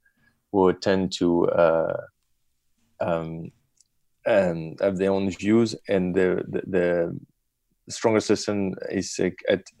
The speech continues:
whenever something happens, takes a distance, look at the facts as they are. Don't, don't, don't rush into a decision. And, and, um, and often things are not as bad as you think.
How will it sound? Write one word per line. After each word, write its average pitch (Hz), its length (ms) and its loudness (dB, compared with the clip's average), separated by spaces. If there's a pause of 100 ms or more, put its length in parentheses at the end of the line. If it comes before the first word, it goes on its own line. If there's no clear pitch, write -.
(200)
whenever 107 420 2
something 104 320 -2
happens, 95 440 0
takes - 220 -2
a 107 60 2
distance, 92 680 -4
look 104 200 0
at 101 140 0
the 98 80 2
facts - 340 -2
as 95 160 2
they 90 160 2
are. 90 360 -2 (680)
Don't, 104 400 0 (180)
don't, 110 300 2
don't 104 220 2
rush 101 280 2
into 95 200 -2
a - 20 2
decision. 87 580 -2 (680)
And, 90 320 2
and, 87 500 0
um, 82 540 0 (1120)
and 95 220 -2
often 101 460 2
things 95 240 -2
are 92 80 2
not 92 200 0
as 90 140 0
bad 87 160 2
as 82 100 2
you 82 80 -4
think. - 240 -8